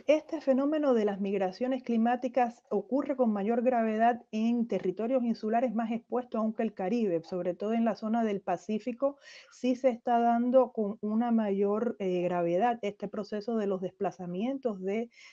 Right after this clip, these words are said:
diferentes, eh, poblaciones. En el caso del Caribe, lo que sí nos damos cuenta es que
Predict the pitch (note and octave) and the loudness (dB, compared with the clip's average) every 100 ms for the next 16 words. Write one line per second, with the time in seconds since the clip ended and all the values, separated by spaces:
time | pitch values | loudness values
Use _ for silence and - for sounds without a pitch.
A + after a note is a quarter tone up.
0 | - G#3+ G3 G3+ G3 G3+ G3+ A#3+ A3+ G3 | -8 -6 -4 -2 -2 -2 -4 -2 0 -2
1 | - G3 F3 E3+ F3 F3 E3+ - F3+ F3+ | -6 -4 -4 -2 0 0 -2 -4 -4 -4
2 | G3 G3+ - C#4 C#4+ D#4+ C#4 B3+ A3 A3 | -6 -6 -4 -6 0 0 0 0 2 2
3 | B3+ C#4 _ - - G#3+ G3+ G3 - A#3+ | 2 0 _ -16 -2 0 0 -2 -2 -2
4 | C4 B3+ C4 C4 - A#3+ A#3 A#3 C4 - | 0 0 0 -2 -2 0 0 0 0 0
5 | - A3+ - - B3 | -4 -6 -4 -2 -2